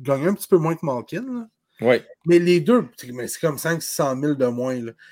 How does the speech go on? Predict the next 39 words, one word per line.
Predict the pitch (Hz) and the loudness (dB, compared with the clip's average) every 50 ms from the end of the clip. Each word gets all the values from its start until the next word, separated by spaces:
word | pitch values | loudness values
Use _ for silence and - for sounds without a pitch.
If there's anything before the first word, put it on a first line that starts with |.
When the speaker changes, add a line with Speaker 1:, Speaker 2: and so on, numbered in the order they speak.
| - - | -12 -6
Speaker 1:
Mais | 156 165 | -4 0
les | 170 180 175 170 | 2 2 2 4
deux | 139 185 233 | 4 4 4
ont | 254 190 143 | 4 2 0
signé, | - - - 151 143 147 185 214 | -2 -6 -8 -8 -6 -4 -2 0
ils | 214 | 0
n'ont | 160 131 | 0 0
pas | - 180 170 | 0 -2 -4
signé | - - 180 190 190 | -4 -4 -6 -4 -2
comme | - 175 151 139 | -2 -2 -2 -2
Taves | - 170 165 170 185 175 156 - - _ | 0 2 2 2 2 -2 -4 -10 -12 _
puis, | _ - 139 135 135 135 131 | _ -16 -14 -10 -6 -4 -2
euh, | 123 123 120 120 117 113 104 110 | 0 -2 -2 -4 -6 -10 -10 -12
euh, | 120 113 113 113 113 113 113 _ _ _ _ _ _ _ _ - | -10 -10 -10 -10 -12 -14 -18 _ _ _ _ _ _ _ _ -6
euh, | 127 127 123 - | -6 -6 -6 -4
Kane | - 180 202 233 240 202 156 | -4 -2 -2 0 -2 -4 -4
à | 127 127 131 135 | -4 -4 -4 -4
au-dessus | 131 135 - - | -6 -8 -12 -14
de | 135 | -14
dix | 123 123 139 | -12 -10 -10
millions | 143 143 147 156 156 | -8 -6 -6 -6 -4
par | 151 - 147 131 135 | -2 -2 -2 -2 -2
année | 123 123 175 220 | -4 -6 -6 -8
parce | 220 - 131 117 | -8 -8 -8 -4
qu'ils | 120 127 | 0 0
Speaker 2:
Non. | 123 | 0
Speaker 1:
savaient | 117 151 131 127 147 196 220 | 0 0 -2 -2 -2 -2 -2
que | 220 - 185 190 208 - - - - - _ _ - | -2 -2 -2 -2 -2 -6 -12 -20 -20 -20 _ _ -6
les | 139 147 151 | -2 -2 -2
deux, | 151 226 311 311 | 0 0 -2 -2
trois | 311 - 302 330 | -2 -2 -2 0
millions | 311 294 277 240 202 226 254 262 | 0 0 0 0 0 2 0 0
qu'ils | 247 - 220 | 0 -2 -2
ont | 190 | -2
laissés | 185 185 175 175 - 220 | -2 -4 -4 -6 -8 -8
sur | - - 208 | -6 -4 -4
la | 180 170 | -4 -4
table | - 202 202 196 165 | -4 -4 -6 -6 -6
chacun, | - - 185 165 - - 180 190 226 240 | -6 -6 -6 -6 -6 -6 -6 -6 -6 -10